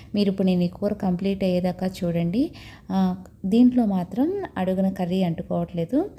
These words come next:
చాలా చక్కగా చేసుకోవచ్చండి. ఇంకా ఫ్రైస్ ఏ దీంట్లో చేయలేదు. ఒకసారి అది కూడా ట్రై చేసి చూడాలి.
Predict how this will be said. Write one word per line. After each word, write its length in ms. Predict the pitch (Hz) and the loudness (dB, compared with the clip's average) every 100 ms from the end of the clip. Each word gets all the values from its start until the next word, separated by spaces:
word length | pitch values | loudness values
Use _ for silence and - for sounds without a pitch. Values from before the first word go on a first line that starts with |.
| - - - 196 | -20 -20 -4 2
చాలా 100 | 185 | 2
చక్కగా 460 | 185 185 - 202 202 | 0 -10 0 0 0
చేసుకోవచ్చండి. 800 | 185 - 180 170 185 180 269 370 - - - | -4 -4 -4 -4 -2 0 0 0 -6 -20 -12
ఇంకా 260 | - 202 202 | -4 -2 -2
ఫ్రైస్ 420 | 196 196 196 208 | 0 2 4 4
ఏ 80 | 254 | 4
దీంట్లో 320 | 214 208 208 | 4 -2 -2
చేయలేదు. 540 | 208 208 180 202 196 262 | -4 -2 -2 0 0 0
ఒకసారి 500 | 349 - - 185 190 | 0 -2 -2 -2 -2
అది 280 | 196 185 | -2 -4
కూడా 340 | 180 190 220 277 | -4 0 2 2
ట్రై 280 | 277 185 175 | 2 0 0
చేసి 240 | 190 190 185 | -2 -2 -2
చూడాలి. 420 | 170 170 214 330 | -2 0 0 -2